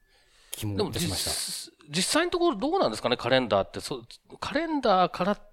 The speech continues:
Speaker 2: こう、遷移していく人ってのは、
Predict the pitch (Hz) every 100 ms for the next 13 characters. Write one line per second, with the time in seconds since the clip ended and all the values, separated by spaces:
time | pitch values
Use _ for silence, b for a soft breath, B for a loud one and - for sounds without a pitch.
0 | _ _ _ - 180 165 151 127 120 110
1 | 104 _ _ _ _ _ _ _ _ _
2 | _ _ _ _ _ _ _ _ - -
3 | 160 156 147 - 143 - - 151 135 107
4 | 95